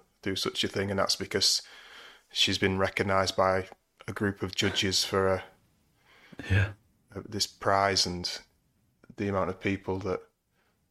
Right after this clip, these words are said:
Speaker 1: would have gone through that, and
Speaker 2: Yeah.
Speaker 1: it's, yeah, it's, uh, it's,
Speaker 2: It,
Speaker 1: it,
Speaker 2: it,
Speaker 1: it's an amazing story, isn't it?
Speaker 2: Yeah,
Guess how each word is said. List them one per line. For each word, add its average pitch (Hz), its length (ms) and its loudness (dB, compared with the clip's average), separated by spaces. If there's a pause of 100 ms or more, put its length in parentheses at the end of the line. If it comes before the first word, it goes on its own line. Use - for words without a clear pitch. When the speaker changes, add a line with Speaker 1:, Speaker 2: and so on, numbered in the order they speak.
(200)
Speaker 1:
would 98 100 -2
have 92 140 -6
gone 92 200 0
through 95 280 -2
that, 95 260 2
and 90 320 -6 (1080)
Speaker 2:
Yeah. 87 240 2 (840)
Speaker 1:
it's, - 300 0
yeah, 95 280 -2
it's, - 280 -6
uh, 95 300 4
it's, 107 200 8
Speaker 2:
It, 127 180 6
Speaker 1:
it, - 120 -6
Speaker 2:
it, 82 200 2 (280)
Speaker 1:
it's - 120 2
an 110 80 4
amazing 104 460 4
story, 101 400 4
isn't 101 180 0
it? - 140 -2 (1120)
Speaker 2:
Yeah, 110 340 10